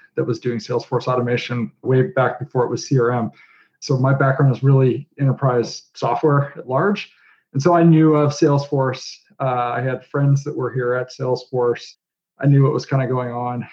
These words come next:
Kind of the standing joke when I was at Siebel back in the late nineties, early two thousands was, like,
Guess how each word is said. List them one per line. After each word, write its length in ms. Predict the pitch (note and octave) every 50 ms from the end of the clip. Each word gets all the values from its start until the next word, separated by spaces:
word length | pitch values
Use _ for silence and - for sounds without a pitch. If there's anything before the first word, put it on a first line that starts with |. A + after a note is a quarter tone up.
| _ _ _ _ _ _ _
Kind 140 | - F#3 F#3
of 80 | F3+
the 60 | E3
standing 400 | D#3+ - - D#3+ D#3 D#3 D#3+ D3+
joke 400 | C#3 C3+ C3+ C3+ C3+ C3+ C3+ C3+ - - - _
when 120 | E3 D3 C3+
I 80 | C3+
was 140 | C3+ B2+ C3
at 120 | C#3+ C#3+ -
Siebel 380 | - - A3 G#3+ F3+ F3 D3+
back 300 | C#3 C#3 C3 C3 C3 -
in 60 | C#3
the 60 | B2+ A#2
late 220 | B2 B2 A#2+ B2
nineties, 600 | B2+ C3+ C#3 C#3 C3+ C3 B2+ B2 A#2+ - - - -
early 180 | C3+ C3 B2+
two 140 | B2+ - B2+
thousands 480 | C3+ C3+ C3 C3 C3+ C3+ C#3 C3+ - -
was, 100 | A#2+ A2
like, 240 | A#2+ A#2 A2+ -